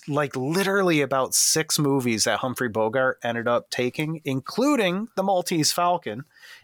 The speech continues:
including Double Indemnity, and, um, High Sierra. You go through, it's like, the Wikipedia has, like, twenty, twenty-five movies that he famously passed up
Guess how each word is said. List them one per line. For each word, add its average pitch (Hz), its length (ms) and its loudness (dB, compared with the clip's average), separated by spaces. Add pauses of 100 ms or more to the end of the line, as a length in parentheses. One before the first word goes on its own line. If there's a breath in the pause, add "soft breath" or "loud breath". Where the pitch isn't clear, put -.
including 190 800 0 (120)
Double 143 280 0
Indemnity, 135 680 -2 (560 loud breath)
and, 147 760 2 (140)
um, 127 560 2
High 180 260 0
Sierra. 165 720 0
You 160 200 -2
go 233 160 2
through, 233 260 0
it's 151 140 -2
like, 147 180 -2 (420)
the 156 100 -4
Wikipedia 185 580 2
has, 117 180 0
like, 107 220 -2
twenty, 151 640 0
twenty-five 135 720 0
movies 135 640 0 (560 loud breath)
that 131 160 0
he 156 140 2
famously 147 960 0
passed 127 520 -2
up 104 320 -2